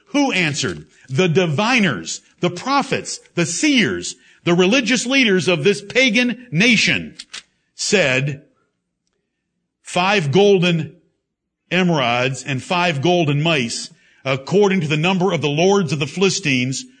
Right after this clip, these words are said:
for one plague was on you all and on your lords." Every one of the five lords, the five presidents of the five cities, sections, provinces of Philistia had to send a golden hemorrhoid.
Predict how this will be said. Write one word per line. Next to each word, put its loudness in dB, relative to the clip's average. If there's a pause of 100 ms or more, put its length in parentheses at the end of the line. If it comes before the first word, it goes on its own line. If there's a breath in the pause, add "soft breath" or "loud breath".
(120)
for 0
one 2
plague 0
was -2
on 0
you 2
all 2
and -2
on 0
your 0
lords." -2 (460)
Every 0
one 0
of 0
the 0
five 0
lords, 2
the -4
five -2
presidents 0 (240 loud breath)
of 0
the 0
five -2
cities, -2 (340)
sections, -2
provinces -2
of -6
Philistia -2 (380 loud breath)
had 0
to 0
send 0
a 0
golden 2
hemorrhoid. 0